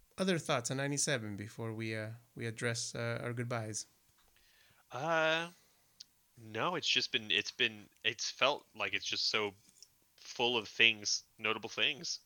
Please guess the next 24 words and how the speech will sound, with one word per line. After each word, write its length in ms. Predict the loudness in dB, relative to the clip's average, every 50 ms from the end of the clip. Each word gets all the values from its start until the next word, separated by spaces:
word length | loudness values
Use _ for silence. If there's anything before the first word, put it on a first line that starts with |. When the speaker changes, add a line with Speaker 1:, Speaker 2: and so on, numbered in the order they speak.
| _ _ _ -20 -20 -20 _ _ _ _ _ _ _ _ _ _ _ 0
Speaker 1:
And 100 | 4 8
I 60 | 8
mean, 300 | 10 10 8 6 4 2 -4 -10 -20 _ _ _ _ _ _ _ _ _ _ _ _ -20 -20 -20 _ _ _ _ _ _ _ -12 -8
I 40 | -8
mean, 240 | -6 -6 -6 -6 -8 -10 -14 _ _ _ _ _ _ _ _ _ _ -14
Titanic 580 | -12 -12 -12 -8 -8 -6 -4 -4 -4 -4 -6 -8
just, 280 | -10 -8 -8 -10 -10 _ _ _ _ -8
Jesus. 540 | -8 -8 -8 -8 -10 -10 -6 -6 -6 -6 -6 _ _ _ _ _ _ _ -20 -10 -2
Speaker 2:
And 140 | 2 4 6
yeah, 240 | 8 10 10 10 10
and 100 | 10 10
out 140 | 8 8 8
of 80 | 8
all 160 | 8 8 8
of 80 | 6 4
it, 100 | 2 2
Titanic 340 | 4 4 4 4 4 2 2
just 160 | 0 0 0
swept 220 | 2 0 0 0 -2
the 40 | -8
floor 220 | -6 -2 -2 0
with 100 | 0 0
everybody. 400 | -2 -2 -4 -8 -8 -10 -10 -12 _ -16 -18 -18 -18 _ _ -20 _ _ _ -8
Speaker 1:
Uh, 100 | -6 -6